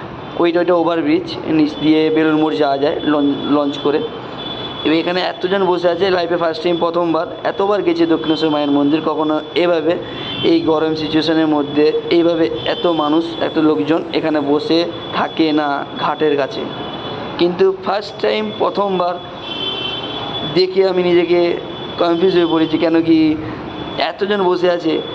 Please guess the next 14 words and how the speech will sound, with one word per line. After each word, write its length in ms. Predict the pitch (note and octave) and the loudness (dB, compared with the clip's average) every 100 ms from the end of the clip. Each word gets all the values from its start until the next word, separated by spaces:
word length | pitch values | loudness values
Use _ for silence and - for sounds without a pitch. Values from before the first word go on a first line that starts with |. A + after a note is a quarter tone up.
| - D#3+ | -8 -4
ভাবছি 500 | E3 E3 - F3 E3 | -4 -4 0 2 4
কোনো 200 | E3+ E3 | 4 2
কিছু 180 | E3 E3 | 2 2
কেউ 140 | E3 | 2
কমপ্লেন 440 | D#3+ D#3 D#3 D#3+ | 2 0 0 0
করবে 220 | D3+ D#3+ D#3 | 2 2 2
নাকি, 200 | D3+ D#3 | 2 2
ভিডিও 280 | D3+ D#3 C#3+ | 4 2 2
করছি, 400 | D3+ D3+ - D3 | 2 0 -2 -2
কোনো 140 | D#3 C#3+ | 0 2
কিছু 140 | C#3+ D3 | 2 0
কমপ্লেন 360 | C#3+ D3 D3+ | -2 0 -2
করেনি। 380 | D3 C#3 C#3 D3+ - - - - - - - | 0 2 2 0 -2 -8 -10 -10 -10 -6 0
So, 320 | D#3 D3 D3 | 2 2 0